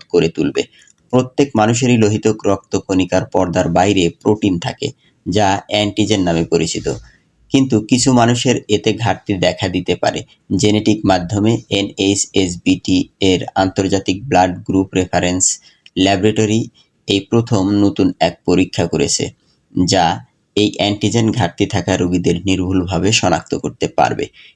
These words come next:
এই পরীক্ষা বিরল রক্তের গ্রুপের মানুষদের সহজেই খুঁজে বের করতে পারবে। ল্যাবরেটরির প্রধান নিকোল থর্নটন বলে-, বলেন, এএনডাব্লিউজের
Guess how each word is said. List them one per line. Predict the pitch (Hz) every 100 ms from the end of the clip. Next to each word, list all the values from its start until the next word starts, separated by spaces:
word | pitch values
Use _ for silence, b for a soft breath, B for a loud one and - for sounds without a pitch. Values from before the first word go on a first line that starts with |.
| _
এই | 110 123 120
পরীক্ষা | 117 123 139 135
বিরল | 110 104 98
রক্তের | 92 95 - 90
গ্রুপের | 87 101 104 113 98
মানুষদের | 90 87 90 - 98 101
সহজেই | - 90 92 87 90
খুঁজে | - 90 85
বের | 82 82
করতে | - 87 85
পারবে। | - 78 82 - - B B -
ল্যাবরেটরির | 92 98 104 107 101 95
প্রধান | 95 98 98 98
নিকোল | 107 98 87 92 92 _
থর্নটন | - 101 92 90 90 87 95 87 90 104
বলে-, | 90 85 82 92
বলেন, | 85 82 113 B B B _ _ _ -
এএনডাব্লিউজের | 107 113 - - 113 120 - 101 123 92 95 101 113 117 113 - - 98 95 - 90